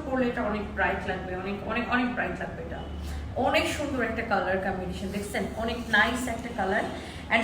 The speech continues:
finally আমরা আপনাকে যেটা দেখাবো, সেটা হচ্ছে আমার পরাটা। এই যে, এটা কিন্তু exactly আমি পরে আছি। And এটার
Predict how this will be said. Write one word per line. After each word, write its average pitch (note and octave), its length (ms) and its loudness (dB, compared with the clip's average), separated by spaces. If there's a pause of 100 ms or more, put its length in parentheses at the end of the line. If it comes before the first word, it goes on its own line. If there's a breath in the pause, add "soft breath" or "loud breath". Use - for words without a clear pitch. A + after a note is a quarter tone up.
(160)
finally F4+ 500 8
আমরা C4 320 10
আপনাকে A#3 460 6
যেটা A3+ 180 -2
দেখাবো, G#3 400 0
সেটা A3+ 220 -4
হচ্ছে - 200 -4
আমার A3 420 4
পরাটা। G#3+ 400 6
এই G3+ 80 -2
যে, G3 140 -4
এটা A3 240 -4
কিন্তু B3 180 -4
exactly A3+ 680 2
আমি B3 280 0
পরে F#3 180 2
আছি। F#3 280 -2 (600 loud breath)
And G#3 140 6 (100)
এটার C4 400 6